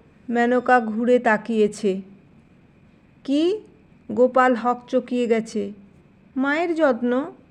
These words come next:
গোপাল আমতা আমতা করে বলল,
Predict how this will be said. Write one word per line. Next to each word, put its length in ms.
গোপাল 400
আমতা 360
আমতা 340
করে 280
বলল, 420